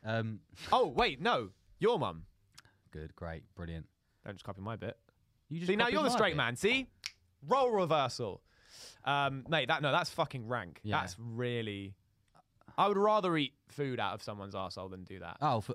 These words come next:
Speaker 1: for sure.
Speaker 2: Yeah.
Speaker 1: 'Cause at least you know whose arsehole you eat out of.
Speaker 2: Yeah.
Speaker 1: With the frubing thing, it could be like
Speaker 2: Oh, that's so rank.
Speaker 1: it could be someone,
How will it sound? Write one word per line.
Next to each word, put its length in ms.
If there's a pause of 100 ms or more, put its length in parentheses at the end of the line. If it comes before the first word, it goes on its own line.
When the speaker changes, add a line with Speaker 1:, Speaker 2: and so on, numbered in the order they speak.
Speaker 1:
for 120
sure. 400
Speaker 2:
Yeah. 320
Speaker 1:
'Cause 120
at 60
least 160
you 80
know 140
whose 180
arsehole 380
you 60
eat 180
out 240
of. 60
Speaker 2:
Yeah. 260 (500)
Speaker 1:
With 180
the 60
frubing 440
thing, 180
it 100
could 180
be 140
like 460 (440)
Speaker 2:
Oh, 120
that's 180
so 300
rank. 420 (880)
Speaker 1:
it 140
could 100
be 100
someone, 360